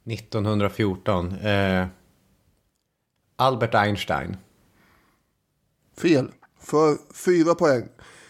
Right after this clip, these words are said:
Speaker 2: Jag upptäcktes i Paris av Louis B Mayer, det sista M-et i M G M, Metro Goldwyn Mayer, efter att ha flytt från mitt första giftermål.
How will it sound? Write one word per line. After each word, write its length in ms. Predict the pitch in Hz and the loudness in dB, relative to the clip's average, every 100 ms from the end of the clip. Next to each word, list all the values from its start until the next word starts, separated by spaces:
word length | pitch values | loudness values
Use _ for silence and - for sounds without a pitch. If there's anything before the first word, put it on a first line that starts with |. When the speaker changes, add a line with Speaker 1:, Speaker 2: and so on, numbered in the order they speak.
| - _ | -20 _
Speaker 2:
Jag 280 | 139 143 160 | 0 2 2
upptäcktes 760 | 196 196 - 131 - - 175 165 | 0 0 0 0 0 0 0 0
i 80 | |
Paris 560 | 165 165 151 127 117 - | 0 2 4 2 0 0
av 180 | 123 123 | 0 2
Louis 540 | 143 156 170 175 165 - | 2 4 2 0 -2 -4
B 480 | 120 117 147 151 139 | -8 0 2 4 2
Mayer, 760 | 143 147 123 123 143 127 113 - | 2 4 4 4 4 2 0 -4
det 180 | 139 135 | -2 0
sista 380 | 160 - 151 - | 0 0 0 2
M-et 680 | 147 127 147 156 120 - - - - | 2 2 2 2 0 -8 -20 -20 -4
i 260 | 135 127 - | 0 2 2
M 320 | 139 135 131 | 0 2 0
G 160 | 131 135 | 0 2
M, 360 | 143 147 120 113 - | 2 4 2 0 -4
Metro 520 | 131 143 123 - 139 | 0 2 0 0 2
Goldwyn 560 | 131 131 117 123 131 127 | 4 2 2 2 2 2
Mayer, 500 | 131 117 117 117 - - - - _ - | 2 0 -2 -4 -8 -14 -20 -20 _ -2
efter 300 | 147 139 139 | -2 0 0
att 80 | 135 | 0
ha 80 | 139 | 0
flytt 360 | 143 147 143 | 2 0 0
från 300 | - 131 120 | 0 2 4
mitt 120 | 123 | 2
första 340 | - 139 - 127 | 0 0 0 2
giftermål. 600 | 131 117 113 117 113 | 2 0 0 0 0